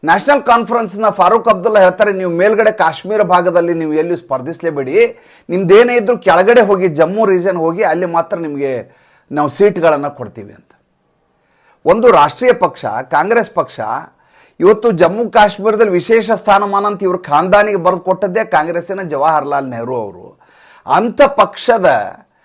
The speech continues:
ಆ, ಕ-, ರಾಹುಲ್ ಗಾಂಧಿಗೆ ಫಾರೂಕ್ ಅಬ್ದುಲ್ಲಾ, ಒಮರ್ ಅಬ್ದುಲ್ಲಾ ಹೇಳ್ತಾರೆ, "ನೀವು ಶ್ರೀನಗರದಲ್ಲಿ, ಕಾಶ್ಮೀರದ ಯಾವುದೇ ಭಾಗದಲ್ಲಿ ನೀವು ಚುನಾವಣೆಗೆ ನಿಲ್ಲಂಗಿಲ್ಲ,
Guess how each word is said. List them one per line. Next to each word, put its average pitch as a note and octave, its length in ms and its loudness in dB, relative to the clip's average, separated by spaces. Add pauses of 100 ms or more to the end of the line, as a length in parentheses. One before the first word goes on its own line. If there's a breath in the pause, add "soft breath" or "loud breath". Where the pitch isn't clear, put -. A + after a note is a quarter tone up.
(600)
ಆ, C#3 180 0
ಕ-, B2 140 -8
ರಾಹುಲ್ D#3 600 2
ಗಾಂಧಿಗೆ E3+ 640 0
ಫಾರೂಕ್ G#3+ 400 2
ಅಬ್ದುಲ್ಲಾ, G#3 340 4
ಒಮರ್ G3+ 320 4
ಅಬ್ದುಲ್ಲಾ G3 300 2
ಹೇಳ್ತಾರೆ, F#3 280 2
"ನೀವು F3+ 160 -6
ಶ್ರೀನಗರದಲ್ಲಿ, F#3+ 760 -2
ಕಾಶ್ಮೀರದ F3 520 -2
ಯಾವುದೇ E3+ 420 0
ಭಾಗದಲ್ಲಿ D#3 460 -6
ನೀವು D#3 160 -10
ಚುನಾವಣೆಗೆ D3+ 480 -6
ನಿಲ್ಲಂಗಿಲ್ಲ, C#3 400 -6